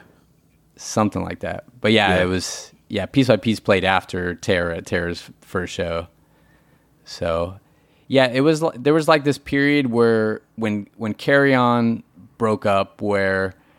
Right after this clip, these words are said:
Speaker 1: Piece by Piece had already kind of, I think we already recorded, and we started playing a lot of shows right off the bat. So I think we were playing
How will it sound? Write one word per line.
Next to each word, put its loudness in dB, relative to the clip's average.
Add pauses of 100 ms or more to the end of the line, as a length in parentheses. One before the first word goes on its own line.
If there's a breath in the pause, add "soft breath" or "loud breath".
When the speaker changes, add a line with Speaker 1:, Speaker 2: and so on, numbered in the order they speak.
(440 soft breath)
Speaker 1:
Piece 0
by 4
Piece -2
had 2
already 2
kind 0
of, 2
I -6
think 0
we 0
already 2
recorded, 0
and -4
we 0
started 2
playing -4
a -10
lot 4
of 0
shows -2 (460 soft breath)
right 4
off 2
the -2
bat. 0
So -2
I 2
think -2
we 0
were 2
playing -2